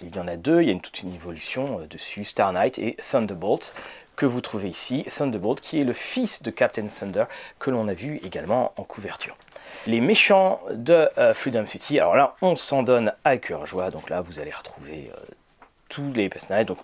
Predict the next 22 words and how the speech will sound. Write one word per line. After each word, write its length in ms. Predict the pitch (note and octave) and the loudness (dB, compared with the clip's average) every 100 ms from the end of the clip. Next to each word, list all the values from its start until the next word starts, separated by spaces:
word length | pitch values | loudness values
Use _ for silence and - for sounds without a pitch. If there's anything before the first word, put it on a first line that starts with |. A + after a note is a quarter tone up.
| - | 0
on 160 | C3 | 4
a 160 | C#3 C3+ | 6 6
la 200 | B2 C3+ | 6 4
confrérie 920 | - - D3 - C#3 C3+ C#3+ C#3 - _ - - - - | 0 -2 -2 2 4 6 4 2 -8 _ -20 -20 -16 -10
du, 380 | G#2 D3 D#3 - | -4 -2 -2 2
euh, 160 | G2+ G2 | 2 2
signe 480 | - - D#3 B2 | 0 0 2 2
jaune, 400 | G2 C#3+ F#3 A3 - _ - - - - _ - - - | 2 2 4 2 0 _ -20 -20 -20 -20 _ -14 -14 -14
donc, 260 | D#3+ - - | -18 -10 -4
euh, 260 | D#2+ D2 - - D2+ | -2 -2 -4 -12 -10
Daryl, 320 | F#2+ F#2 A#1+ - - - | -4 -4 -4 -14 -18 0
Daryl 220 | A#2+ A2 | 2 2
Vogt. 180 | A2+ C#3+ | 4 4
Donc 160 | C3 | 4
on, 260 | C#3+ C#3 D3 - | 4 4 4 2
on 160 | C3 | 4
a 140 | C#3+ C#3 | 6 6
également 560 | A#2+ A#2+ A#2+ B2 B2 | 6 4 4 4 4
donc 180 | A#2 A#2 | 2 0
Docteur 320 | G#2 C3 B2 | 2 2 0
Simeon. 320 | A#2 - C3+ C#3+ | -4 -2 0 2
Donc 180 | A#2+ | 0